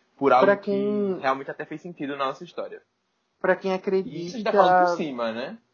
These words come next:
Speaker 2: pode ter sido um sopro do destino, é.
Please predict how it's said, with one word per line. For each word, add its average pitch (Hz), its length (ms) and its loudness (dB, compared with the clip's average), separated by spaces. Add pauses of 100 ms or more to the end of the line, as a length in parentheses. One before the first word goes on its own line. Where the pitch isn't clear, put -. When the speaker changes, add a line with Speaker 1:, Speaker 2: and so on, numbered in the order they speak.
(120)
Speaker 2:
pode 190 280 2
ter 202 140 -8
sido 196 280 -16
um 208 60 -10
sopro 190 560 -6
do 175 120 -12
destino, 170 600 -8
é. 135 280 -2